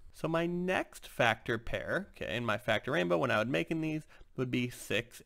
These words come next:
and fourteen, all right? And if I drew my rectangle that was six and fourteen, again, I'd have to add both of those sides together. I know that six plus fourteen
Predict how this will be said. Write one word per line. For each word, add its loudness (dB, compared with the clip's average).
and -6
fourteen, -4
all -10
right? -4
And 0
if 2
I 8
drew -2
my 6
rectangle 4
that 6
was -2
six -2
and -2
fourteen, 0
again, 2
I'd 4
have 2
to -6
add 2
both 2
of -14
those -2
sides 2
together. 6
I 0
know 4
that 2
six -2
plus 2
fourteen -2